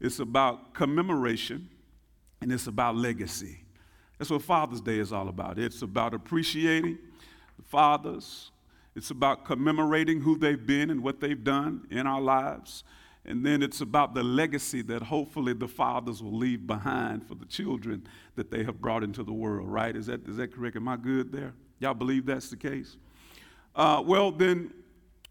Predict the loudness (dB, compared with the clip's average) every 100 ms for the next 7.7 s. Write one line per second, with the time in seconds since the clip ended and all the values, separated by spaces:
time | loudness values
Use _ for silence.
0 | _ 0 2 2 -2 -10 -20 -20 _ -18
1 | -2 0 2 4 4 6 4 4 4 2
2 | -4 -2 0 0 0 0 2 0 0 2
3 | 4 4 2 0 -6 -18 -20 _ -20 -8
4 | -4 0 0 -2 -6 -12 -20 _ _ _
5 | -2 2 2 0 -2 -6 0 4 4 2
6 | 0 0 0 -4 -6 0 0 0 -4 -4
7 | -2 -2 -2 -2 0 0 -2